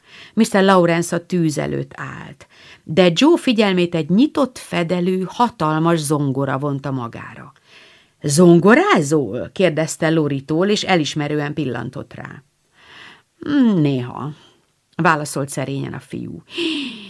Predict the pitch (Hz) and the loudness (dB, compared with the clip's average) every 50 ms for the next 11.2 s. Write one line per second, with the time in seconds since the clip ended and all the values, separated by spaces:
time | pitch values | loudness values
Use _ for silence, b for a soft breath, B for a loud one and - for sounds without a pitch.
0 | 190 180 B - - 220 202 208 226 254 240 226 - 220 214 220 214 - 247 226 | -20 -20 B -2 2 4 6 6 8 6 6 4 4 0 0 0 -2 -2 -4 -4
1 | - - - 208 - - - 185 175 170 170 - _ _ _ B B B B B | -6 -6 -10 -10 -8 -8 -8 -8 -8 -10 -12 -14 _ _ _ B B B B B
2 | B B B - - 294 302 302 262 226 220 214 202 202 202 196 190 202 190 185 | B B B -4 0 2 2 2 2 2 0 0 0 2 2 2 2 2 2 2
3 | 185 185 175 170 170 175 180 180 B B B - 247 214 208 - 240 277 269 226 | 2 0 0 0 -2 -4 -6 -8 B B B 6 6 6 6 4 4 4 6 6
4 | 208 196 190 185 185 180 - 202 196 190 - - - 196 196 196 180 151 175 165 | 4 4 4 4 2 2 0 0 0 0 0 0 0 2 2 2 2 2 0 0
5 | 151 139 - - - 156 151 - - 147 - - - _ _ _ _ _ _ _ | -2 -4 -10 -8 -6 -6 -6 -6 -6 -12 -18 -20 -20 _ _ _ _ _ _ _
6 | _ _ _ _ _ _ _ _ _ _ _ _ _ _ _ _ _ _ _ - | _ _ _ _ _ _ _ _ _ _ _ _ _ _ _ _ _ _ _ 0
7 | 180 190 208 247 302 311 359 339 - - - 294 254 240 226 - - 311 320 208 | 2 4 4 4 4 2 2 0 0 0 2 2 4 2 2 0 0 0 0 0
8 | 156 143 139 147 156 - - _ _ _ _ _ _ _ _ _ _ _ _ _ | 0 -2 -4 -8 -12 -16 -18 _ _ _ _ _ _ _ _ _ _ _ _ _
9 | _ _ _ - 151 143 139 143 139 139 143 143 143 156 165 165 _ _ _ _ | _ _ _ -12 -10 -8 -6 -6 -6 -6 -6 -6 -6 -6 -8 -8 _ _ _ _
10 | - - 427 466 480 466 302 220 220 202 196 185 190 185 175 180 180 185 175 190 | 2 2 2 4 4 2 2 4 4 4 4 2 2 4 4 4 4 2 2 0
11 | 196 202 202 | 0 0 -2